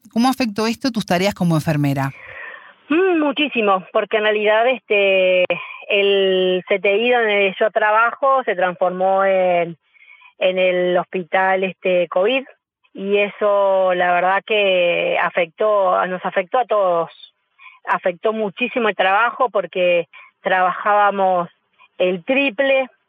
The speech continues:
Speaker 2: de lo que trabajábamos o en forma habitual, con miedos, porque en realidad no sabías a qué te estabas enfrentando o en qué momento,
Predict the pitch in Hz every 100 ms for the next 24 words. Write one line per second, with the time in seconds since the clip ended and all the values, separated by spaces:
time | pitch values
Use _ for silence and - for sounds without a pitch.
0 | _ _ - 196 196 190 180 185 180 170
1 | 196 196 190 185 185 - - - - 185
2 | 185 180 196 196 190 175 208 226 226 220
3 | 208 - - - _ - 208 226 269 277
4 | 247 240 - - - 175 180 175 175 196
5 | 214 220 202 - 202 220 220 208 185 185
6 | 196 208 202 196 196 185 190 190 226 226
7 | 220 214 202 185 208 208 190 196 220 220
8 | 196 220 214 208